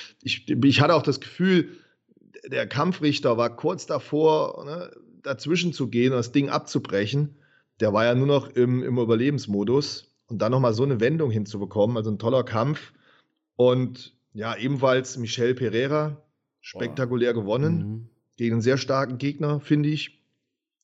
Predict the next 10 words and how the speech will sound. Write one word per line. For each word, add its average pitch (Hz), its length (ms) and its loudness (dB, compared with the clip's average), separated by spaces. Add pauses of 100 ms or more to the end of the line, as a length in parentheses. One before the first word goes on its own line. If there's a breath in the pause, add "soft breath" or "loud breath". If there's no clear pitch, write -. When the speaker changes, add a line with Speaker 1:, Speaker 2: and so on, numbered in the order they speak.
(180)
Speaker 1:
Und 160 380 6 (560 soft breath)
dann, 123 300 0
äh, 131 260 4
war 120 160 0
noch, 139 240 -2
ähm, 123 340 0
Yannis 147 540 0
gegen 139 440 -2
Martinez, 117 640 -4
oder? 135 260 -4